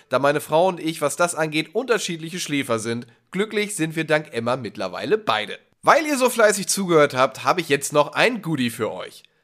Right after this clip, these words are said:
Bis zum achtundzwanzigsten elften sind alle Produkte bei Emma um bis zu dreiunddreißig Prozent reduziert. Mit dem Code bada sleep bekommt ihr aber on top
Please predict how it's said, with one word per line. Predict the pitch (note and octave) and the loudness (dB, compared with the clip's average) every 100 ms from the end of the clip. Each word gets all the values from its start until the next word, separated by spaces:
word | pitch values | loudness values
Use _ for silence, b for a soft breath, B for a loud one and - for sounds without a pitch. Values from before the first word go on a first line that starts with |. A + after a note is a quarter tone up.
| _ - | _ -4
Bis | F3 | -2
zum | - F3 - | -2 -4 2
achtundzwanzigsten | B3 D4 B3 A#3+ A3+ A3 A3 G#3 - | 2 2 -4 -2 0 0 -2 -6 -6
elften | - F3 G#3+ - - C3+ | 0 2 2 -2 -8 -8
sind | D3+ C3+ C#3+ - | -4 -4 -4 4
alle | F3 C#4+ | 4 4
Produkte | - F#3+ F#3 F#3 | 0 -2 -2 2
bei | D#3 D3 | 2 4
Emma | D3 D#3+ D#3 | 4 4 4
um | C3+ C3+ | 4 -2
bis | C#3+ - | -4 -2
zu | C3+ | -4
dreiunddreißig | B2+ B2+ D3 A3+ F#3+ E3 D3+ D#3+ | -2 2 4 2 2 2 2 -4
Prozent | - D3 - B2 A#2 | -4 -6 -2 -2 -2
reduziert. | A2+ D#3 A3 - A2 F#2+ - _ | -4 -4 -4 -6 -6 -8 -12 _
Mit | D#3 | 0
dem | G3 F#3+ | 0 0
Code | - F3 F#3 D3+ | 0 2 2 0
bada | A#2 D#3+ A#3 B3 A#3 A3+ | 4 6 6 6 4 4
sleep | - A#3 C#4+ D3 - b b | 0 0 -2 -4 -8 b b
bekommt | D3 F3+ B3+ A3+ | -8 2 2 4
ihr | F3 | 2
aber | F3 E3+ - | 4 4 4
on | A#3+ D4 A#3+ | 4 4 4
top | - G#3 - - | 2 4 2 -2